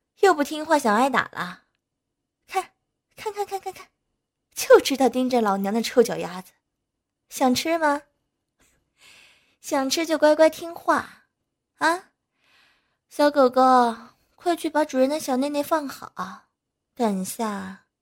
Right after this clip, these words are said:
还要你伺候本主人的玉足呢。<laughs> 狗狗乖，来，帮主人把鞋子脱了。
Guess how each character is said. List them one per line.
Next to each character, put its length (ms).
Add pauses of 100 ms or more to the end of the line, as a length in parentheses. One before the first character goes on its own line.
(180)
还 180
要 160
你 160
伺 220
候 160
本 240
主 120
人 140
的 100
玉 220
足 340
呢。 380 (380)
<laughs> 320 (1700)
狗 140
狗 140
乖， 260 (720)
来， 380 (1200)
帮 260
主 160
人 440
把 120
鞋 220
子 160
脱 260
了。 380